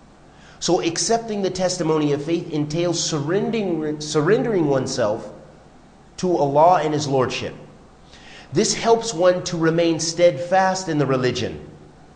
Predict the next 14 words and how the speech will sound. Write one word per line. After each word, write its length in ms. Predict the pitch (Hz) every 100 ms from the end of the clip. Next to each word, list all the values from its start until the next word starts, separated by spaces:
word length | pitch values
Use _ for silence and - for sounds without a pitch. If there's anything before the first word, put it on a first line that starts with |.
| - - - - - - -
and 540 | 156 156 160 160 160 -
aware 680 | 143 131 156 190 196 117 92
that 220 | 123 127
Allah 340 | 131 139 165 180
subhanahu 380 | 160 139 160
wa 60 | 156
ta'ala 300 | 147 160 180
is 220 | 160 151
all 340 | - 170 202 196
aware 480 | 160 190 196 190
of 200 | - 156
what 180 | 156 156
we 140 | 170 151
do 360 | 202 208 107